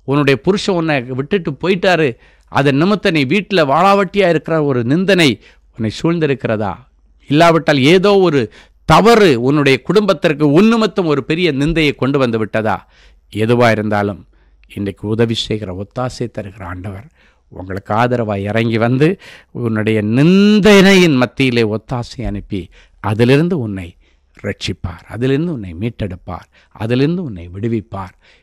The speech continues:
என் அன்பு தேவனுடைய பிள்ளைகளே, சில பிள்ளைகளுக்கு ஒரு குறிப்பிட்ட வயதாகியும் திருமணம் ஆகவில்லை, அதன் நிமித்தம் நிந்தையோடு இருக்கலாம்.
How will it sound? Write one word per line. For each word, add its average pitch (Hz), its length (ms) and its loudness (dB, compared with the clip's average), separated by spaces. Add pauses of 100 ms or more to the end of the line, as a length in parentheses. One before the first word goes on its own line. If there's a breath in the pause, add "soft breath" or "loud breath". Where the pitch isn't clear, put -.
(120)
என் 92 120 -16
அன்பு 110 200 -6
தேவனுடைய 120 380 -2
பிள்ளைகளே, 123 560 -6 (260 soft breath)
சில - 280 -6
பிள்ளைகளுக்கு 135 720 -2
ஒரு 120 160 -16
குறிப்பிட்ட 139 440 -6
வயதாகியும் 147 720 0 (340 soft breath)
திருமணம் 147 500 0
ஆகவில்லை, 151 680 2 (240 soft breath)
அதன் 123 300 0
நிமித்தம் 160 480 0
நிந்தையோடு 170 680 2
இருக்கலாம். 139 380 -6